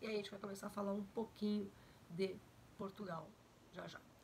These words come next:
Antes, deixa eu só te mostrar mais uma coisa que eu acho que é... Eu sempre falo disso em sala de aula, não vou deixar de falar aqui, vou aproveitar a oportunidade que eu tenho de mostrar pra vocês um quadro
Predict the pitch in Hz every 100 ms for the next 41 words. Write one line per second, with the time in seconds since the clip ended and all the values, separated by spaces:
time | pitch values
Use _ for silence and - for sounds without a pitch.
0 | - - - 370 320 320 - - 370 269
1 | 226 202 190 180 180 170 180 170 185 175
2 | 175 - - - 175 170 - 175 247 -
3 | 226 190 202 - 196 170 180 175 185 208
4 | 196 - - - - - - 214 208 196
5 | 208 190 - 202 190 220 226 220 220 226
6 | 220 208 202 208 196 196 - 208 - 196
7 | 196 - - - - - 196 208 208 196
8 | 190 190 190 220 226 214 - - - -
9 | - - - - 262 294 285 - 247 247
10 | 185 180 175